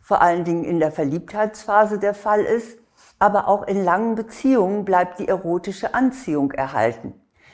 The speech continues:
Man findet einander reizvoll und berührt einander gerne. Außer der Lust, der Person körperlich nahe zu sein, besteht auch eine geistige Anziehung. Sie sind füreinander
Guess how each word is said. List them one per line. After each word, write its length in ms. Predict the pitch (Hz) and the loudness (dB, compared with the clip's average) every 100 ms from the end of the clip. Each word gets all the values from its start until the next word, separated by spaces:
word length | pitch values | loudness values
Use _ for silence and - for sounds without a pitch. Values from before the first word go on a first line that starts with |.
| - | 0
Man 220 | 214 214 | 2 2
findet 460 | 214 254 269 269 - | 0 2 4 2 -2
einander 440 | 214 208 208 185 160 | -2 0 0 -2 0
reizvoll 760 | 151 214 - - - 247 240 240 - | 0 0 -6 -14 -2 0 0 -2 -8
und 200 | - 220 | -4 -2
berührt 480 | 220 214 277 302 - | 0 2 4 2 2
einander 460 | 156 139 120 107 | 0 0 0 -2
gerne. 540 | 110 127 104 104 92 113 _ _ _ _ _ _ _ _ | -2 -4 -4 -4 -8 -12 _ _ _ _ _ _ _ _
Außer 360 | - 233 294 262 | 2 4 4 4
der 160 | 226 208 | 4 4
Lust, 600 | 208 220 - - _ - | 4 0 -4 -16 _ 0
der 100 | 196 | 0
Person 460 | 202 190 190 180 | 0 0 0 -2
körperlich 680 | 185 254 285 269 175 147 - | 0 2 4 4 4 0 -2
nahe 400 | 156 117 123 139 - | 2 2 0 -4 -14
zu 200 | - - | -14 -8
sein, 420 | 160 151 151 233 254 - _ - | 0 0 2 0 -4 -10 _ 0
besteht 500 | 220 220 226 233 233 | 0 0 -4 -2 -2
auch 180 | 202 - | -2 0
eine 240 | 202 214 | 0 0
geistige 680 | 202 180 220 - 196 - - | 2 2 2 0 -6 -2 -2
Anziehung. 720 | 131 139 - 151 127 117 - _ _ _ _ | -2 -4 -6 -4 -4 -4 -10 _ _ _ _
Sie 140 | 208 | 0
sind 520 | 190 214 254 - - | 4 4 4 0 -8
füreinander 800 | - 240 202 196 170 175 185 190 | 0 0 2 0 0 2 2 0